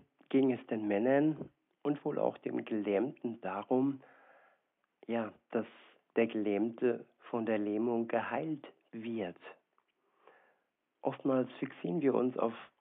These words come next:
Äußerlichkeiten, aber Jesus schaut tief in unser Herz. Und das Erste, was er zu dem Gelähmten sagte, war: "Du brauchst dich nicht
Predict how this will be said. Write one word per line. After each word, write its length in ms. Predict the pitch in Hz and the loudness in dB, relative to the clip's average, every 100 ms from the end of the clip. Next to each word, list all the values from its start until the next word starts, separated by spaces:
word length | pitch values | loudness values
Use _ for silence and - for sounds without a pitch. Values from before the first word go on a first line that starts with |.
| - | -2
Äußerlichkeiten, 1200 | - 160 147 110 101 - - 104 92 92 104 87 - _ _ _ _ _ _ _ _ - | 0 2 0 -2 -6 -10 -6 -2 -2 -2 -6 -6 -10 _ _ _ _ _ _ _ _ -14
aber 200 | - 117 | -2 -2
Jesus 420 | 117 107 123 143 131 - - | 0 -4 -4 -2 -4 -8 -8
schaut 240 | - 117 117 - _ - | -2 -2 -2 -8 _ -10
tief 280 | - 151 175 - - _ _ | -6 -4 -4 -8 -20 _ _
in 180 | 131 123 | -4 -2
unser 480 | 120 127 131 123 120 _ _ | -2 -2 -2 -2 -6 _ _
Herz. 460 | - - 151 120 - - - _ _ _ _ _ _ _ _ - | -12 -4 -4 -4 -10 -20 -20 _ _ _ _ _ _ _ _ -8
Und 260 | - 113 110 - _ _ _ _ _ _ _ _ - | -4 -4 -6 -18 _ _ _ _ _ _ _ _ -10
das 140 | 117 | -2
Erste, 380 | 123 127 - 127 | 2 2 0 -4
was 140 | 131 131 | -4 0
er 280 | 123 123 - | 0 0 -2
zu 100 | 123 | -6
dem 200 | 123 120 | -4 -4
Gelähmten 600 | 117 117 123 - 135 127 | -4 -2 -2 -2 -4 -2
sagte, 580 | 117 110 - - 127 | 0 -2 -4 -4 -2
war: 320 | 113 113 117 123 _ - _ _ _ _ _ _ - | 0 0 0 -4 _ -20 _ _ _ _ _ _ -4
"Du 120 | 139 | -4
brauchst 440 | - 107 110 - | 0 2 2 -4
dich 220 | 127 127 | -8 -6
nicht 400 | 117 123 139 - | -4 -2 -2 -4